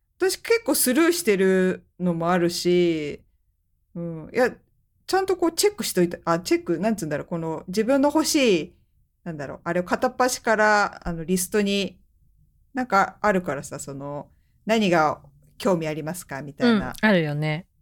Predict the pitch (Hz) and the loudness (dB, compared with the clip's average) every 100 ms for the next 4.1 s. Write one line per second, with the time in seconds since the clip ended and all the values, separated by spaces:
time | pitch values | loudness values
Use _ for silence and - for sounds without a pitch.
0 | - 214 220 208 180 156 180 _ - 247 | -10 -4 -2 0 -2 -4 -14 _ 0 2
1 | 262 254 254 247 226 208 202 202 - _ | 4 4 2 0 0 2 2 0 -4 _
2 | - 214 214 220 220 - 202 196 190 185 | -6 -4 -2 -2 -4 -2 0 4 4 2
3 | - 202 196 202 196 190 190 170 139 139 | 0 0 0 0 0 2 2 0 -4 -8
4 | 139 | -12